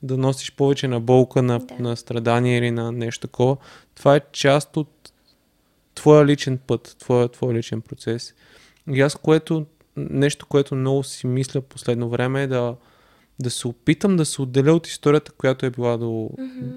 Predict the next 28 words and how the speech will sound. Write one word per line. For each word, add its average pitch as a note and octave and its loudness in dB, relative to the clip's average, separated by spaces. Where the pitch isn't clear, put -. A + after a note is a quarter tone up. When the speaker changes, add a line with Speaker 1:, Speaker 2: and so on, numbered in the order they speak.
Speaker 1:
до C3+ -6
сега B2+ 2
за A#2+ -2
мен. G#2+ -6
Тоест, C3 -2
този C#3+ 2
вътрешен C#3 -2
диалог, B2 -2
примерно, A#2+ -2
на, A2 -8
на A#2+ -6
това, A#2+ -2
че - -10
съм A#2 -6
бил A2+ -4
насилван, A2+ -4
на A2+ -6
това, A2+ -4
че, A2 -6
примерно, A2+ -8
съм - -10
имал A#2 -4
много A#2 -4
здравословни A2+ -4
проблеми, A2+ -8
на A#2 -8
това A#2+ -4
Speaker 2:
Мгм. - -8